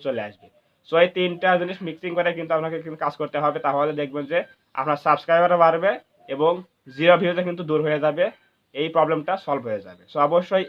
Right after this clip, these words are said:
এই বিষয়গুলো খেয়াল করে কাজ করবেন। আর অবশ্যই একটা যে বিষয়ে কাজ করবেন সেটা হচ্ছে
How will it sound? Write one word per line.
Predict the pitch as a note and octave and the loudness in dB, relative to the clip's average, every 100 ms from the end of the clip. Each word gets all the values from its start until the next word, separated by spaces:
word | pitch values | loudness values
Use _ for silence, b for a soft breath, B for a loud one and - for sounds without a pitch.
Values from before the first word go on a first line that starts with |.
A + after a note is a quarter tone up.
| D#3+ | -2
এই | D#3 | -2
বিষয়গুলো | D#3 E3 D#3+ | -4 -6 -4
খেয়াল | D3+ D3+ | -4 -2
করে | D#3+ D3+ | -4 -4
কাজ | D3 - | -4 -4
করবেন। | D3+ D#3+ F#3+ - _ _ _ | -6 -4 -6 -10 _ _ _
আর | C#3 D3 D3+ | 0 4 6
অবশ্যই | E3+ F3+ F#3+ F3+ - | 4 2 -2 -4 -8
একটা | D3+ D#3 D3+ | -6 -4 -2
যে | D3+ | -4
বিষয়ে | E3 E3 | -4 -4
কাজ | D#3 | -4
করবেন | D3+ D#3 | -6 -8
সেটা | C#3+ D3 | -2 -2
হচ্ছে | D3 F3+ | -2 -4